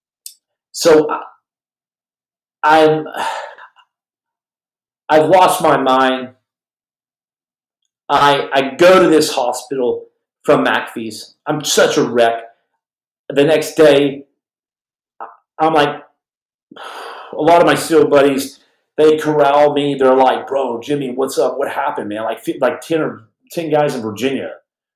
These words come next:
like, like, corral me. I'm like, "Jimmy, what's going on?" They're, they're searching my hat for methamphetamines and drugs. I don't blame them. I don't blame them. I was out of,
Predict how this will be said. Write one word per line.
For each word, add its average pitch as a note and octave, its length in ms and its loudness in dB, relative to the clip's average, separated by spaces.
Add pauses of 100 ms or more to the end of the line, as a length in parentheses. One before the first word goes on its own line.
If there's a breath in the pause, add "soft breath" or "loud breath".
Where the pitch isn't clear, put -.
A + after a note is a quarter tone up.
(100)
like, A2+ 180 -2
like, A2 160 -6
corral B2+ 320 -2
me. A2+ 100 -6
I'm G#2 60 -6
like, A2+ 140 -8
"Jimmy, C#3+ 200 -6
what's C3+ 260 -4
going B2 180 -6
on?" D#3 120 -4
They're, - 220 -4 (140 loud breath)
they're D#3 100 2
searching D3+ 360 0
my B2 140 0
hat C3+ 360 -6
for A2+ 140 -2
methamphetamines A#2 920 0
and F#2+ 80 -18
drugs. - 640 -4
I - 60 -2
don't B2+ 140 -2
blame A2+ 260 -2
them. F#2+ 140 -12 (240)
I G2 40 -12
don't C3 200 -6
blame G#2 220 -10
them. D#2 140 -18 (560)
I A#2+ 100 2
was C#3+ 380 0
out C3+ 160 4
of, - 220 -4